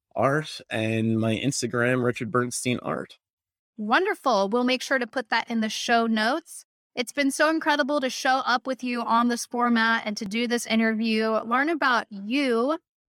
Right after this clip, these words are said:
Speaker 2: as well as your uncle, Richard Bernstein. I'm so excited to see what you do with his legacy and how you leverage Web three and the N F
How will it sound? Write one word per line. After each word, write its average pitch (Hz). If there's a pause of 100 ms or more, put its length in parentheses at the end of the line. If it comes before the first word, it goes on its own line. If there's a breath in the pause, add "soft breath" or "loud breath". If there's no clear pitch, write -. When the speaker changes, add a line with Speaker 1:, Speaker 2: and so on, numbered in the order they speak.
(300)
Speaker 2:
as 254
well 240
as 208
your 214
uncle, 226
Richard 202
Bernstein. 208
I'm 220
so 247
excited 240
to 226
see 226
what 220
you 226
do 208
with 214
his 226
legacy 202 (280)
and 208
how 214
you 214
leverage 196
Web 247
three 220
and 196
the -
N 208
F 202